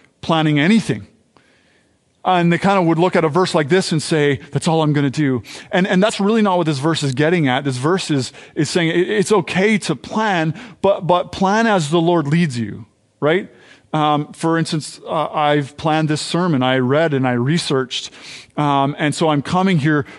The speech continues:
prepared. I'm lis-, I've been listening to the Holy Spirit as I've been preparing. He's been leading me this whole time. And so sometimes some traditions will say, "You don't do any of that. You just let the Lord lead you in the moment."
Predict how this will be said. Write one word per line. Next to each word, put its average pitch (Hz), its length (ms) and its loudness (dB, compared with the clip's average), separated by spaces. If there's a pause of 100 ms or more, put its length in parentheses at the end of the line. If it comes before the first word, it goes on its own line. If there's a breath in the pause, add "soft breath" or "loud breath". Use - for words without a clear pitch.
prepared. 170 480 0
I'm 151 160 2
lis-, 156 280 2
I've 151 200 0
been 160 160 2
listening 170 380 0
to 180 100 -4
the 160 120 0
Holy 165 260 -2
Spirit 180 360 0
as 170 300 0
I've 160 140 0
been 147 140 -2
preparing. 127 420 -2
He's 147 160 -2
been 147 240 0
leading 175 340 0
me 156 80 0
this 143 180 -2
whole 151 200 -2
time. 156 400 -4 (420 loud breath)
And 156 140 -2
so 170 100 0
sometimes 175 640 0
some 175 240 0
traditions 165 460 -2
will 151 80 -2
say, 143 220 0
"You 139 160 -2
don't 160 240 -2
do 139 120 0
any 185 200 2
of 143 80 0
that. 135 160 2
You 127 100 -4
just 147 260 -2
let 147 140 -2
the 131 80 -8
Lord 135 200 0
lead 156 300 -2
you 143 140 0
in 131 80 0
the 131 80 0
moment." 151 320 0